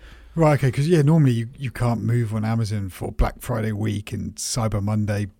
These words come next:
week and whatever else, 'cause I w-, was starting to probe my children for what they want for Christmas and what do I wanna get, because, uh, you know, I keep an eye on it. I'm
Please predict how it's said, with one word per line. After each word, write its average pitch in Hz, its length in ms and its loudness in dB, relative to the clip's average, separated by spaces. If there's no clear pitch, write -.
week 107 460 -6
and 95 500 -6
whatever 101 500 -6
else, 92 280 -4
'cause 107 260 -6
I 135 140 2
w-, 120 360 0
was - 100 -14
starting 101 300 -6
to - 100 -16
probe - 280 -4
my 107 80 0
children 123 340 0
for - 80 -8
what 113 100 -4
they 113 60 -2
want 110 160 -2
for - 80 -8
Christmas 131 540 -4
and 107 160 -4
what 110 160 -6
do 104 100 -4
I 117 120 0
wanna 113 260 0
get, 95 260 -4
because, 110 260 -8
uh, 113 80 -6
you 123 80 -2
know, - 140 -6
I 98 60 -4
keep - 260 -4
an 101 80 0
eye 104 80 0
on 104 80 0
it. - 80 -4
I'm 98 260 0